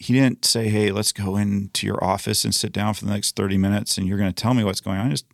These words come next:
just a simple, "Hey, how are you? Do you, do you wanna talk more later?" I mean, and so those are things that we can do as we, as we go throughout, just awareness that, um,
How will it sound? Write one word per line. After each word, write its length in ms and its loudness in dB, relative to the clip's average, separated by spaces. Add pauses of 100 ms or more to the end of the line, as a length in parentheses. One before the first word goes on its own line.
(140)
just 200 -8
a 60 -2
simple, 360 0
"Hey, 180 0
how 160 -2
are 80 0
you? 200 0
Do 120 -6
you, 180 -2
do 140 -8
you 100 -8
wanna 160 -8
talk 240 -6
more 160 0
later?" 420 -2
I 40 -4
mean, 200 -4 (1120)
and 140 0
so 140 0
those 120 4
are 60 2
things 280 0
that 100 2
we 100 2
can 220 0
do 280 2
as 160 0
we, 200 -2 (260)
as 120 -4
we 100 -2
go 180 0
throughout, 640 0 (240)
just 260 0
awareness 640 2
that, 260 2 (1000)
um, 500 0